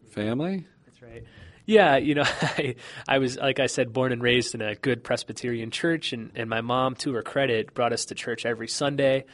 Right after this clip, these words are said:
Speaker 2: And so I knew if I got to college and I stopped going to church, it'd make Mom mad, and it would make my girlfriend mad, you know, 'cause she was, she, a, a Catholic growing up. She at least embraced Sunday obligation. Um, <laughs> so I kinda did it out of obedience, and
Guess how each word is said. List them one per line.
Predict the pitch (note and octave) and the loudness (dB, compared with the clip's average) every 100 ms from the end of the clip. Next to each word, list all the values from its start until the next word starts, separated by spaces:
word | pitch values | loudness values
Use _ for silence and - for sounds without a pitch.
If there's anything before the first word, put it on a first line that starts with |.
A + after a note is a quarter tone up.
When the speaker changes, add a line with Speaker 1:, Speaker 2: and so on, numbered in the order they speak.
| - - - | -20 -18 -2
Speaker 2:
And | G3 | 2
so | F3+ | 4
I | F3+ E3 | 4 6
knew | E3 | 6
if | D3 | 6
I | C#3+ | 4
got | C#3 C3+ | 2 0
to | |
college | - C3+ B2 A#2 A2+ | 0 2 4 2 -2
and | A2 | -4
I | |
stopped | - B2+ A#2 | -2 -2 0
going | A#2+ A#2 | -4 -6
to | |
church, | A2+ - C3 - - - | -6 -2 0 -2 -6 -6
it'd | B2+ A#2+ | -6 0
make | A#2 - | -2 0
Mom | B2+ B2+ B2 | 0 2 0
mad, | A2+ A2 A#2+ | -2 0 0
and | A2+ | 0
it | A#2 | -4
would | B2+ B2 | -6 -4
make | B2 | -4
my | C3+ A#2 A2 | -2 -2 -2
girlfriend | - C#3 C3 B2 A2+ A2 - | 0 0 0 -2 -2 -6 -6
mad, | B2+ A#2 A2 A#2+ B2+ | 0 2 2 -2 -4
you | B2+ | -4
know, | A#2 | -2
'cause | B2 - | -4 -4
she | B2+ | -4
was, | A#2 A2+ A2 - - - - | -4 -4 -6 -10 -20 -20 -14
she, | - - | -8 -2
a, | C3+ B2+ C#3 B2+ | -2 0 -4 -4
a | - B2+ | -4 -2
Catholic | - B2+ - A#2+ | 0 0 0 -6
growing | C3 A#2 | -4 -2
up. | A#2 A#2+ | -2 -4
She | C#3 | -2
at | B2+ | -2
least | C#3 - | -2 -4
embraced | A#2 A#2+ A#2 - - | -6 -2 -2 -4 -8
Sunday | - C#3 B2+ A#2+ | -6 -4 -2 0
obligation. | A#2 A#2 A2+ A#2+ A#2+ A2+ A2 - - - - - | -2 -2 -2 -2 -2 -4 -10 -14 -20 -20 -20 -10
Um, | C3 A#2+ A2+ C3+ | -2 0 0 -2
<laughs> | F#3+ | 2
so | - - | 2 4
I | C#3 | 2
kinda | C#3+ F#3+ A#2+ | 2 0 0
did | C#3 C3 | 0 2
it | B2 | 2
out | A#2 | 2
of | A2+ | 0
obedience, | A#2 A2 B2+ C3 A2 A2 - | -2 -2 -2 -2 -6 -8 -8
and | A#2 | -8